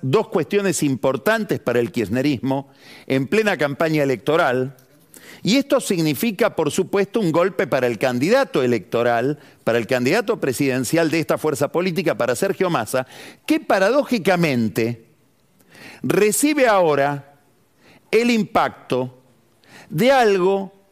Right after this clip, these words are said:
que, si bien no colaboró en iniciar, se inició en un momento en que él estaba enfrentado al kirchnerismo,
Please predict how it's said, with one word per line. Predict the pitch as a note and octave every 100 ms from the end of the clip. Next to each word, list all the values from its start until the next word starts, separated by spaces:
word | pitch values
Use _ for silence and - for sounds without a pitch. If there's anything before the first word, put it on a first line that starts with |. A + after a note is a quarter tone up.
| _
que, | - G3+
si | - A3+
bien | C4+ D4 C4 G#3
no | C4 -
colaboró | G#3+ F3+ D#3+ E3+ A#3+ A#3 G3
en | F3 F3+ F#3+ F3+ - _ _ _
iniciar, | D3+ D#3+ D#3+ C#3 G3+ D#3 C3 E3 F#3 _ _ _ _ - -
se | - F#3+
inició | F#3+ G3 F#3 - C#4+
en | C4+
un |
momento | G3+ F#3+ B3 A#3 F#3
en | E3+ D#3
que | - F#3
él | B3
estaba | G#3+ - - A3 G3+ G#3+ G#3 -
enfrentado | D#3+ D#3 F3 F3+ F3+ C#4+ G#3+
al | C#3+ A#2
kirchnerismo, | C3+ G#2+ C#3 B2+ F#2+ A#2 C3